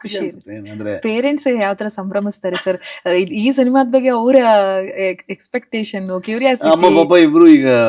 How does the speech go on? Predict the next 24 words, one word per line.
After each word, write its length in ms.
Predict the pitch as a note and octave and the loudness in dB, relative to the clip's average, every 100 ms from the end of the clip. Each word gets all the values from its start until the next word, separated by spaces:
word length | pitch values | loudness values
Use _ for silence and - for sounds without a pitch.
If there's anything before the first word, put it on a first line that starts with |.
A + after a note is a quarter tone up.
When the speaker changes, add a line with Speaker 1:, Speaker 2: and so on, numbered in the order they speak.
| G#2 G2 - _ G2 | 0 -4 -12 _ -6
Speaker 2:
ಆ, 240 | G2 F#2 | -4 -4
ಹೊರಟಿದ್ದಾರೆ 520 | F2+ A2+ A#2 A#2 F#2 | -6 -8 -4 -4 -4
ಈಗ 100 | F2 | -6
ಸಿನಿಮಾ 300 | E2 G2 G#2 | -6 -6 -4
ನೋಡ್ಬೇಕಂತ 540 | G2 G#2+ G#2+ - G#2+ G2 | -2 -2 -2 -6 -12 -10
ಅನ್ಕೊಂಡು. 320 | G2+ G#2 G2+ | -12 -10 -8
ಈಗ 120 | G#2 | -8
ನೋಡ್ತಾ 300 | G#2 B2+ C3+ | -8 -6 -4
ಇದೀವಿ, 220 | A#2+ G#2 | -4 -6
ನಮ್ಗೆ 200 | G2+ G#2 | -8 -12
ಗೊತ್ತಾಗಿಲ್ಲ 320 | G#2 C3+ C#3+ | -6 -4 -4
ಇನ್ನು 180 | A2+ B2 | -4 -8
Speaker 1:
ಹ್ಮ್. 500 | B2 _ A3 G#3+ F#3+ | -12 _ -6 -6 -6
Speaker 2:
ಟಿಕೆಟ್‌ದು 420 | G#2 B2 A2+ A2+ | -2 -2 0 -2
ಅದೆಲ್ಲ 280 | A2+ A2 A#2 | -2 -2 -2
ಏನೇನಂತ 440 | A2+ A#2 A2+ G2+ G#2 | -2 -2 -4 -6 -12
ಅನ್ಕೊಂಡು, 340 | G2+ G2 F#2+ | -12 -12 -12
ಪ್ರೀಮಿಯರ್ 380 | - G2+ G#2 G2 | -12 -8 -8 -8
ಏನ್ 140 | G2 | -12
ನಡೀತಿದೆ 260 | F#2+ F#2 G2 | -14 -14 -14
ಅಂತೆಲ್ಲ 240 | F2 F#2 | -14 -14
ಹೇಳ್ತಾ 260 | F2 F2 E2+ | -14 -12 -14
ಇದ್ರು. 180 | D2+ G2+ | -16 -14
Speaker 1:
ಹ್ಮ್. 340 | - G2 | -12 -12